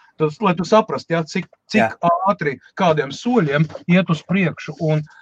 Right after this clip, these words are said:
Speaker 1: <clears throat> pārdošanas apjomi vispār aug, uh, nenormālos, uh, ātrumos. Pieņemsim tagad, um, teiksim, uh, lielākās Anglijas ra-, uh, radiostacijas, ja, baigi bieži dzird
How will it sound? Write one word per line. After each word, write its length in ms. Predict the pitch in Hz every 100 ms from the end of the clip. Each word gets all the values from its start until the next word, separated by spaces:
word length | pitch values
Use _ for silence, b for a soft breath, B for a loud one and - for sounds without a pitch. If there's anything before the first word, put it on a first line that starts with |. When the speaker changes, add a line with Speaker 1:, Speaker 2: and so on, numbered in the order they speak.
| B B -
Speaker 1:
<clears throat> 280 | - - 165
pārdošanas 640 | 180 196 180 156 165 156
apjomi 480 | 180 208 196 175 165
vispār 380 | 185 - 165 143
aug, 320 | 180 165 147
uh, 480 | 143 147 147 143 139 139
nenormālos, 760 | 151 190 170 151 139 139 139 -
uh, 140 | 151
ātrumos. 500 | 180 220 135 117 110 B B B B
Pieņemsim 500 | - 160 156 151 156
tagad, 320 | 165 151 143 _
um, 360 | - 147 139 120 _ _
teiksim, 440 | - 139 - 147
uh, 1040 | 131 95 _ _ _ _ _ - 131 131 120
lielākās 600 | 120 160 156 117 131 120
Anglijas 400 | 147 156 151 131
ra-, 160 | 226 247
uh, 220 | 190 170
radiostacijas, 840 | 175 240 196 123 - 127 - 101 -
ja, 140 | 151 160
baigi 320 | 135 185 156
bieži 320 | 151 175 147
dzird 300 | 113 165 151